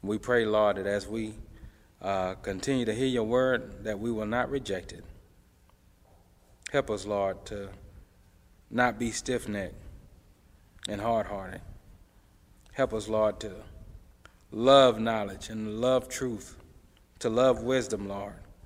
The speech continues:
so that we can avoid the pitfalls and the traps that the enemy have set for us.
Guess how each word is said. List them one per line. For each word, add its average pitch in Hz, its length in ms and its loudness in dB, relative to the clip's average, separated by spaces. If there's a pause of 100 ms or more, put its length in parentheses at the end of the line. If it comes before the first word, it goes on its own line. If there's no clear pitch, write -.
(460)
so 127 220 2
that 110 120 4
we 120 140 -2
can 120 160 -2
avoid 113 560 4
the 107 80 -6
pitfalls 113 680 -4
and 104 140 -6
the 101 60 -6
traps 113 400 2
that 104 140 -8
the 104 80 -6
enemy 107 240 -4
have 98 140 -6
set 104 240 -4
for 98 240 -8
us. - 300 -14